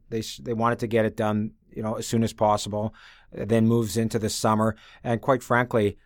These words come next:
I, I believe now we're in a scenario here where his agent, Ben Hankinson, may wait until tho-, all those other R F A deals are done. And we're going to training camp, much like a Bo Horvat scenario. And, but, you know, if I look, you look at the Nylander deal, uh, you know, the five years,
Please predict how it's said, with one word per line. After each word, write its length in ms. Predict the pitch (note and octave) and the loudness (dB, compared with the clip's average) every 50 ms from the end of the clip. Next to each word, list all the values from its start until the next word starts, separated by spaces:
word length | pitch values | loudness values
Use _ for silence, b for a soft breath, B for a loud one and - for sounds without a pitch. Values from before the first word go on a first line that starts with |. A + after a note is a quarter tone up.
| _ - | _ -12
I, 280 | - A2+ A#2 - B2+ | -8 -6 -2 0 0
I 20 | A#2 | 2
believe 320 | G2+ A#2+ A#2 A#2+ A#2+ G#2+ | 2 2 2 2 2 2
now 220 | A2 A2+ A2+ A#2 | 2 2 2 2
we're 140 | A#2 A2+ A2 | 2 2 0
in 80 | G#2+ G#2+ | 0 -2
a 40 | G#2 | -4
scenario 560 | - - B2+ A2+ A2 A2 A2 A#2 A2+ A2 G#2+ | -4 -2 -2 0 2 2 4 4 4 2 2
here 420 | F2+ G2+ B2 B2+ A#2+ A2+ G#2+ G#2 b b b b b b | 0 2 2 4 4 2 2 -2 b b b b b b
where 180 | - A2 A2 G#2 | -4 -2 0 2
his 200 | A2 G#2+ G2 G#2+ | 2 2 2 4
agent, 360 | A2 A#2 A2+ G#2+ A#2+ G#2+ F#2 | 2 2 2 0 -2 -2 0
Ben 160 | A2+ A2+ A2 | -2 -2 0
Hankinson, 540 | G2 G#2+ A#2 A#2+ - A#2+ A2 - A2 G#2 G2+ | 0 0 -2 0 0 -2 -2 -2 -2 0 0
may 140 | G#2 A2 A2+ | 2 2 2
wait 260 | G#2+ A2 A2+ B2 B2 | 2 2 2 2 0
until 220 | A2 - - A2+ | -2 -4 -4 -4
tho-, 180 | G#2+ A2+ G#2+ A2+ | -2 -2 -4 -2
all 180 | - B2+ B2+ A#2 | -2 -2 -2 0
those 160 | A2+ G2+ A2 | 0 0 0
other 200 | A2+ A#2 B2 A#2+ | 2 2 2 2
R 220 | A2+ A2 A2 G#2+ | 2 2 2 2
F 140 | G#2 - - | 0 -2 -2
A 200 | G#2+ G#2+ G#2+ G2+ | -4 -2 -2 -4
deals 360 | - - - A#2 A2+ G#2+ G#2 | -6 -4 -2 -2 0 0 -2
are 80 | A2 G2+ | -4 -4
done. 220 | F#2+ G#2+ G#2 G#2+ | -2 -2 -2 0
And 60 | G#2 | -2
we're 80 | G#2 A2 | -2 -4
going 200 | G2 A#2 A#2+ A#2 | -2 -2 -2 -2
to 60 | A2 | -2
training 320 | - - - A#2 A#2+ B2 A2+ | -4 -2 0 0 2 0 0
camp, 260 | - B2 A2 G#2 G2+ | 0 -2 -2 0 0
much 220 | A2 A2+ G#2+ - | -2 -4 -2 -2
like 140 | A#2 G#2+ G#2 | -2 -2 -2
a 60 | G#2+ | -2
Bo 220 | G2 G2+ A2+ A2+ G2+ | -2 -2 -2 -2 0
Horvat 460 | A2+ A#2 A#2+ A2+ A#2+ A#2+ B2+ C#3+ - - | 0 0 0 2 2 2 0 0 -4 -10
scenario. 520 | - - B2 A#2 A2+ A#2 B2 C3 D3 D3 b b b b b b b b b | -6 -4 -2 0 0 2 2 2 0 -2 b b b b b b b b b
And, 500 | - B2+ A#2+ A#2+ A#2 A2+ A2+ A2+ A#2 A2+ | -10 -8 -6 -2 0 0 2 2 2 4
but, 220 | A#2 A#2 A#2 - - _ B B B B | 4 2 2 0 -4 _ B B B B
you 100 | - B2 | -6 -4
know, 80 | A#2 A#2+ | -2 0
if 100 | A2+ - | 2 2
I 40 | A#2+ | 4
look, 200 | B2 C3+ B2 C#3 | 2 2 0 0
you 160 | C#3 B2+ B2+ | -2 0 0
look 140 | C3+ C3+ D3+ | 0 0 0
at 80 | B2 | 0
the 80 | - A#2 | 2 2
Nylander 480 | A#2 A#2+ B2+ B2 A#2+ A2+ A2 G#2+ G#2 | 2 2 0 0 0 0 0 -2 -2
deal, 300 | F#2+ G#2 G2+ G2+ G2+ G#2 - _ b b b b b b | 0 0 0 0 -2 -4 -6 _ b b b b b b
uh, 560 | - - A2 G#2+ G#2+ G#2+ A2 G#2+ G#2+ G#2+ - - - - | -10 -6 -2 0 0 0 0 0 0 -2 -4 -6 -12 -12
you 140 | - D#3 B2+ | -10 -10 -8
know, 160 | A2 G#2 G#2+ | -8 -8 -8
the 120 | G#2+ A#2 | -10 -8
five 300 | A2 - A#2 A2 A2+ A2 | -4 -2 0 0 0 0
years, 440 | G2+ A2+ A#2+ B2 B2 A2+ A2 - - | -2 -2 -4 -4 -8 -10 -12 -16 -20